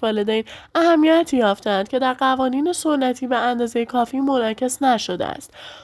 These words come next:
ممکن است لازم باشد که قانون تا حد بیشتری با نیازهای خانواده‌های تک والدین در زمینه‌هایی مانند سازماندهی خدمات خانواده و رفاه کودکان مداخله کند. مراجع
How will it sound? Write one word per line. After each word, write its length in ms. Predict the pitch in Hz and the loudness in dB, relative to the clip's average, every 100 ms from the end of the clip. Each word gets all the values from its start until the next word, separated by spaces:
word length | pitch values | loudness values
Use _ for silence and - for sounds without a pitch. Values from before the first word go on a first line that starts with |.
| _ | _
ممکن 280 | 359 370 403 403 | 0 2 2 2
است 140 | 427 370 | 2 2
لازم 340 | 294 269 269 | 2 2 0
باشد 340 | 190 - 214 - | 0 -2 -4 -2
که 320 | 277 262 247 _ - | 0 0 -2 _ 0
قانون 380 | 294 285 302 | 2 4 2
تا 180 | 349 311 | 0 0
حد 420 | 269 320 320 339 | 2 0 0 -4
بیشتری 540 | 330 285 - 320 294 220 | -2 -2 -2 0 2 0
با 140 | 226 | -4
نیازهای 540 | 226 226 220 - 277 330 | -2 0 -2 -2 -2 0
خانواده‌های 840 | 330 302 294 277 277 277 269 269 | 2 4 4 4 2 4 4 4
تک 280 | 294 269 262 | 4 2 2
والدین 480 | 262 254 247 254 247 - - - | 0 2 2 2 0 -6 -20 -4
در 160 | 302 320 | 2 2
زمینه‌هایی 720 | 311 294 294 294 285 302 330 | 4 4 4 6 6 6 4
مانند 440 | 381 330 285 269 302 | 4 4 4 2 2
سازماندهی 880 | - 277 247 233 226 226 233 254 294 | 4 4 4 4 4 4 2 4 2
خدمات 640 | - 262 226 208 247 320 | 2 2 4 2 2 0
خانواده 680 | - 311 294 285 285 285 285 - - - | 4 4 6 4 4 2 0 -8 -8 4
و 160 | 339 370 | 6 8
رفاه 400 | 320 269 254 247 | 6 2 0 -2
کودکان 580 | 240 233 233 - 240 | 0 0 0 -2 -4
مداخله 520 | 233 233 208 208 180 180 | -2 0 0 0 -2 -2
کند. 320 | 95 87 - _ _ _ _ _ _ _ _ 349 | -4 -6 -10 _ _ _ _ _ _ _ _ 0
مراجع 360 | 349 359 349 | 4 4 4